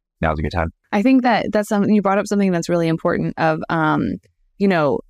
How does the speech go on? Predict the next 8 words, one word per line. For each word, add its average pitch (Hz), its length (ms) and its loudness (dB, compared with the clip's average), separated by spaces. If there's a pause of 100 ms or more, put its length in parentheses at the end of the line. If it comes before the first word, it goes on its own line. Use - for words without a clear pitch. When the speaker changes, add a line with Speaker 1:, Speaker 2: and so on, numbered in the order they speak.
Speaker 2:
it's - 120 -2
something 202 260 2
that 185 100 0
we've 170 100 0
talked 165 240 -4
about, 160 360 0 (100)
um, 151 640 0 (160)
on 156 600 0